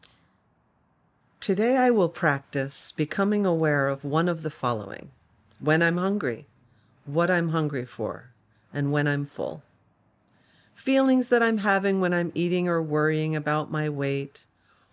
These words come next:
or how many times throughout the day I have diet or fat thoughts.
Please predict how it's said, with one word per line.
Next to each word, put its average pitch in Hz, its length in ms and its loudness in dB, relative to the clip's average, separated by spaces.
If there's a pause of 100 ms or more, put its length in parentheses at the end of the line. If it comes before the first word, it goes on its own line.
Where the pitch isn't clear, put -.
or 160 120 0
how 226 200 0
many 233 240 2
times 160 460 0
throughout 156 380 0
the 175 100 -4
day 131 420 -4
I 139 100 -6
have 143 280 -4
diet 139 400 -4
or 139 120 -6
fat 131 380 -8
thoughts. - 580 -12